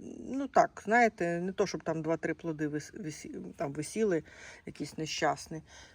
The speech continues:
не можеш дочекатися. <laughs> Така, як вона солодка, то мені вистачає. Так, потім іде, хух, як наїлася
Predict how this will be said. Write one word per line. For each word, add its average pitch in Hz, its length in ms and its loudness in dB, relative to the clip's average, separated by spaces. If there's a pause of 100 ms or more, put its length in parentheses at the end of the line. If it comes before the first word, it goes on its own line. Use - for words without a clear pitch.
(120)
не 160 80 -2
можеш 156 280 2
дочекатися. 160 1040 0 (960)
<laughs> - 240 -4 (140)
Така, 233 280 6
як 226 140 0
вона 214 240 0
солодка, 208 540 -2
то 185 140 -4
мені 202 420 -2 (520)
вистачає. 185 760 2 (1400)
Так, 147 380 2 (520)
потім 220 300 2
іде, 185 340 0 (1300)
хух, - 520 0 (2500)
як 165 240 -2
наїлася 185 680 0